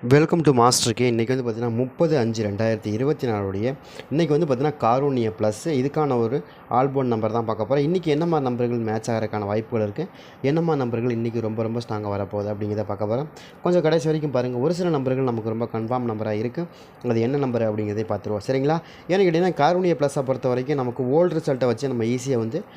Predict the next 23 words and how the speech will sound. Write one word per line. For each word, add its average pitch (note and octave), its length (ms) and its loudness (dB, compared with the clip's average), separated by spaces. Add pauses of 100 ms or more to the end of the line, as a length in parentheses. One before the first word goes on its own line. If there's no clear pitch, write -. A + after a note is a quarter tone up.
(220)
ஆல் C3 240 4
போர்டில் B2 280 2
ரெண்டு A#2 200 0
நம்பர் B2 260 0
ஈஸியா A2+ 240 -2
எடுத்துட A2+ 260 -2
முடியும். A#2 280 -4
அப்படி G#2+ 220 -4
தான் A#2 140 -2
நம்ம G2+ 140 -6
கணக்கு G#2+ 260 -4
வருது. G2+ 260 -4
ஏன்னா A2 220 -4
பாருங்க, A2 300 -2 (440)
நமக்கு B2 260 0
வந்து D3+ 180 0 (260)
ஐநூத்தி C#3+ 360 2
இருபத்தி C3 360 0
நாலு, B2 420 2
அதே A#2 260 -2
மாதிரி A#2+ 220 -2 (220)
ஐநூத்தி A#2 380 0
பத்து. G2+ 260 -6